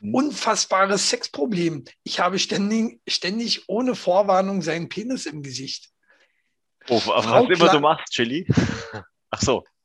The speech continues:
Speaker 2: Ich dachte auch, wäre meine Ex. Naja. Äh, Frau klagt bei einer Erotikexpertin ihr Leid. <clears throat> So.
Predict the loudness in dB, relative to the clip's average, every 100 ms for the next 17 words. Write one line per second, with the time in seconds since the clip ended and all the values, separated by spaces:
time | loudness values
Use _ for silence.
0 | -20 -20 -10 0 0 0 -6 -6 -6 -4
1 | -6 0 2 2 -2 -6 -4 -2 -2 -2
2 | 0 0 -2 -10 _ -8 0 2 2 0
3 | 0 0 0 -2 4 6 4 4 4 4
4 | 4 2 0 0 0 0 0 -2 -2 -2
5 | -2 -4 -6 -10 -2 2 2 2 -2 -2
6 | -2 0 -2 -4 -14 -20 -18 -4 -2 2
7 | 2 2 -4 -14 -20 -20 -20 -20 _ _
8 | _ _ _ 0 4 4 2